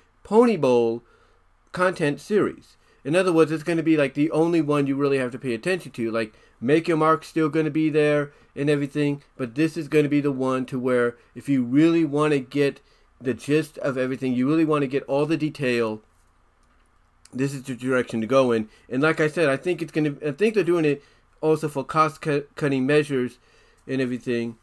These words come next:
you know, for cost cutting measures and everything to try to get stuff out quicker, uh, than normal. So that's why I think they're going and focusing more on Tell Your Tale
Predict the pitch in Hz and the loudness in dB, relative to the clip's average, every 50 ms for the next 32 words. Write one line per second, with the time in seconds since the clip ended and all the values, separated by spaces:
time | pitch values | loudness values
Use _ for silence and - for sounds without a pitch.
0 | _ _ _ _ _ _ _ _ _ - 139 135 123 120 120 123 - - - 127 | _ _ _ _ _ _ _ _ _ -6 -2 0 0 0 0 0 -2 -6 -10 -8
1 | - 131 - 151 151 147 147 - - 160 143 135 127 135 147 156 135 135 120 117 | -8 -4 0 0 0 0 0 -2 -4 -2 0 0 2 2 2 2 2 0 -2 -2
2 | 110 - _ _ _ _ _ _ - 131 131 123 123 117 - 123 117 117 113 110 | -4 -8 _ _ _ _ _ _ -8 -6 -4 -4 -4 -4 -4 -4 -4 -4 -6 -4
3 | - 139 127 127 123 - - _ _ _ _ _ - - 165 165 160 160 147 151 | -2 0 0 0 -2 -4 -8 _ _ _ _ _ -6 0 2 4 4 4 2 -2
4 | 151 143 - - 147 135 - 131 127 123 - - - 170 156 - 147 131 123 123 | -6 -6 -4 -4 -4 -2 0 -2 -2 -2 -4 -6 -6 -6 -4 -2 -2 0 0 -2
5 | 120 - _ _ _ _ _ _ _ - 127 120 120 113 120 120 120 123 135 131 | -2 -4 _ _ _ _ _ _ _ -4 -2 -2 -2 -2 -2 -2 -2 -2 0 0
6 | 127 107 98 95 - - 123 131 135 135 - 143 135 123 120 117 - _ - 147 | -2 -2 -6 -8 -8 -6 -4 -4 -4 -4 -4 -4 -4 -2 -4 -4 -6 _ -2 0
7 | 139 127 117 - _ _ _ _ - 139 127 143 135 131 131 127 123 120 113 _ | 0 0 -2 -6 _ _ _ _ -4 -4 -2 0 0 0 0 -2 -2 -4 -6 _
8 | _ _ _ _ _ _ _ _ - 135 127 - - 151 143 - - 135 131 127 | _ _ _ _ _ _ _ _ -8 -8 -4 -2 0 -2 -2 -2 -6 -6 -4 -2
9 | 127 135 135 135 127 110 123 120 120 120 117 110 - 143 127 120 120 113 110 - | -2 0 0 -2 -2 -2 -2 -2 -2 -4 -4 -6 -4 -2 0 0 -2 -2 -4 -4
10 | - 196 202 185 151 131 120 113 110 | -2 0 2 4 4 4 4 2 0